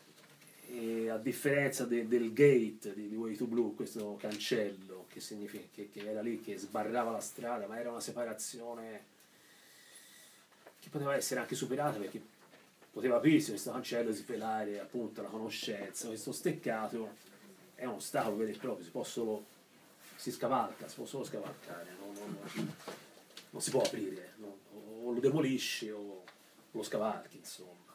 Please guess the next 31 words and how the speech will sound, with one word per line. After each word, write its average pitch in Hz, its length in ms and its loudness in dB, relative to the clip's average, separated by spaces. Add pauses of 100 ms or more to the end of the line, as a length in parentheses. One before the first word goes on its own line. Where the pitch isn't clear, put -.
(920)
È - 80 -10
una 107 120 -2
barriera, 110 500 4
è 101 40 -10
un 104 80 -8
ostacolo 104 400 -4
vero 101 140 -4
e 92 140 -10
proprio. 98 440 -8 (2000)
E, 101 760 0 (200)
ecco, 147 240 4
c'è - 220 2
questa, 104 680 2
mm, - 640 -14
nella 107 140 -6
seconda 123 280 2
parte, 113 720 0 (300)
questa 107 240 -4
frase: 101 500 -2
"Ti 120 100 -6
sembra 135 680 4 (840)
che - 120 -8
le 104 80 -4
cose 110 220 0
si 107 140 -2
muovano 107 420 0
un 104 80 -6
po' 117 140 0
troppo 123 280 4
in 101 60 -4
fretta?" 107 680 -10